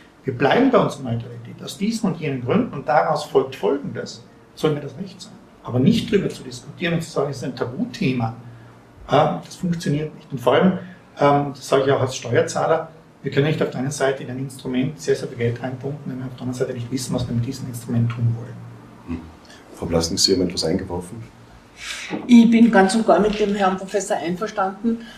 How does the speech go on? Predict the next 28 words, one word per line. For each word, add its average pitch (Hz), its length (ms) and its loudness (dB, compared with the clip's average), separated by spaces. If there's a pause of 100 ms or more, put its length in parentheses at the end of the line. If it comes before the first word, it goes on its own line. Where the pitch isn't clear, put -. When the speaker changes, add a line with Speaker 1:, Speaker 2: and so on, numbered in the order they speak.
Speaker 3:
bis 247 200 0
auf, - 340 4
äh, 220 40 2
äh, 202 880 0
den 220 180 0
Punkt, 226 300 -2
dass 226 180 0
wir 233 100 0
nicht 214 280 0
wissen, 226 280 -2
was 190 240 8
wir 196 220 4
wollen. 202 320 2 (580)
Ähm, 180 600 4 (2750)
ich 190 100 -2
glaub, 190 320 6
dass 208 220 6
das 208 120 2
schon 214 540 8
weitgehend, 170 920 4
äh, - 20 4
äh, 165 600 2 (1300)
zumindest 240 640 8
wird 226 220 6
von 220 220 0
den 196 200 2
handelnden 202 640 -2
Poli-, 202 280 -2